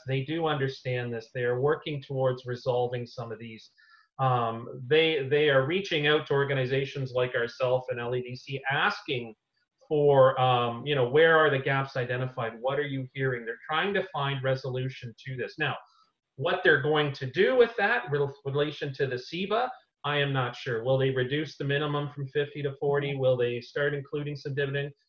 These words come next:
Will they accept prorated? I don't know. Um, I certainly encourage each and every one of you to reach out to your local M Ps, um, personally as an individual entrepreneur. If you are in one of those situations, to, to lobby to them, uh,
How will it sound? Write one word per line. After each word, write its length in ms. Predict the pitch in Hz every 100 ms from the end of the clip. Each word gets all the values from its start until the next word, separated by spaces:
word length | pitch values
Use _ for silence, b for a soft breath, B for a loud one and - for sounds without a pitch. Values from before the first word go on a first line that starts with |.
| _
Will 140 | 131 135
they 140 | 131
accept 380 | 123 - 151 - 160
prorated? 440 | 143 135 139 139 - -
I 140 | 165
don't 360 | 151 156 143 139
know. 400 | 139 147 214 262 _ _ _
Um, 340 | - 135 131 -
I 120 | 135
certainly 640 | 135 - 180 180 175 160 151
encourage 880 | 143 - 170 160 165 180 190 - - b b -
each 240 | 175 -
and 100 | 170
every 240 | 156 151 139
one 200 | 147 170
of 120 | 165
you 140 | 202
to 120 | - 135
reach 320 | 143 151 -
out 200 | 143 -
to 120 | -
your 80 | 139
local 380 | 131 139 147 135
M 160 | 123
Ps, 440 | 123 139 175 226 -
um, 240 | 131 117 117
personally 480 | 143 135 156 180 170
as 100 | 131
an 80 | 131
individual 600 | 135 139 127 135 135 120
entrepreneur. 760 | 123 127 131 - 123 143 190 196 b b -
If 220 | 135 -
you 140 | 131
are 200 | 127 143
in 160 | 165 160
one 100 | 160
of 60 | 160
those 220 | 160 -
situations, 800 | 165 - 147 151 - 190 185 -
to, 200 | 143 131 -
to 160 | 131 123
lobby 460 | 123 127 143 156 143
to 80 | 143
them, 420 | 135 139 175 208 -
uh, 160 | 139